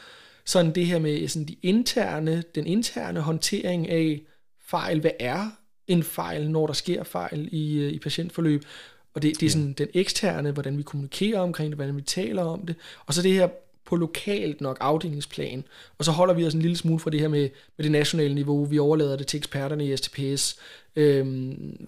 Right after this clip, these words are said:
Speaker 1: som dog er velkomne til at få lidt inspiration, vil jeg sige, fra, fra den måde,
Speaker 2: <laughs>
Speaker 1: øh, fra de tanker, som, som vi præsenterer her i podcasten. Men, men det er primært det, vi kommer til at tale om her i podcasten.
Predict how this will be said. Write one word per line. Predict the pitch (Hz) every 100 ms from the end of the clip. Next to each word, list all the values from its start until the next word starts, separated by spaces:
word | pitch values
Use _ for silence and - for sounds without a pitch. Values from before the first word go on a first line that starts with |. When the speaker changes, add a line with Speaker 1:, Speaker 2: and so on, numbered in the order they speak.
| -
Speaker 1:
som | - 147 131
dog | 139 196
er |
velkomne | 190 220 254 208
til | 170 202
at |
få | 196
lidt | 180
inspiration, | 151 - 147 160 285 330
vil | 277
jeg | 190
sige, | 185 175
fra, | - 175 - - - - - 123
fra | 113 160
den | 180 185
måde, | 170 190
Speaker 2:
<laughs> | 202 - - - - 180
Speaker 1:
øh, | 175 165 160 156
fra | 156
de | 165
tanker, | 175 160 175 208
som, | 170 156
som | 165
vi | 156
præsenterer | 165 156 185 185
her | 165 170
i | 165
podcasten. | - 175 - 165 147 - 151
Men, | 151 151 165
men | 160
det |
er | 175
primært | 196 196 202 160 - -
det, | 170
vi | 170
kommer | - 151
til | - 151
at |
tale | 156 151 147
om | -
her | 147
i |
podcasten. | 147 - - - - - 147